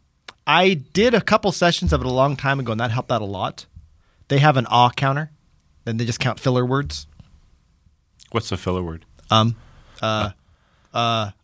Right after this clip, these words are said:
Speaker 1: you know,
Speaker 2: Ah.
Speaker 1: uh, e, uh, uh, uh.
Speaker 2: Mm.
Speaker 1: Okay, those aren't getting edited out.
Speaker 2: <laughs>
Speaker 1: So anyway, uh, cool. Is
Speaker 2: Yeah,
Speaker 1: that
Speaker 2: I
Speaker 1: recording available on,
Speaker 2: It's
Speaker 1: uh,
Speaker 2: up on YouTube.
Speaker 1: or the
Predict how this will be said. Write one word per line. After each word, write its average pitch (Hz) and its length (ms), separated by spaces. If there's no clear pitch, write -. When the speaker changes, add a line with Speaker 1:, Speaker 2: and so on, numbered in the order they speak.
Speaker 1:
you 107 200
know, 131 80
Speaker 2:
Ah. 76 260
Speaker 1:
uh, - 40
e, 110 380
uh, 104 240
uh, 104 300
uh. 107 240
Speaker 2:
Mm. 92 960
Speaker 1:
Okay, 107 120
those 113 200
aren't 104 140
getting 95 180
edited 92 320
out. 90 180
Speaker 2:
<laughs> - 440
Speaker 1:
So 214 120
anyway, 202 500
uh, 156 540
cool. 180 320
Is 180 100
Speaker 2:
Yeah, 190 280
Speaker 1:
that 196 100
Speaker 2:
I - 20
Speaker 1:
recording 226 380
available 214 560
on, 180 400
Speaker 2:
It's 175 160
Speaker 1:
uh, 151 60
Speaker 2:
up 156 120
on 151 220
YouTube. 160 520
Speaker 1:
or 156 140
the 160 120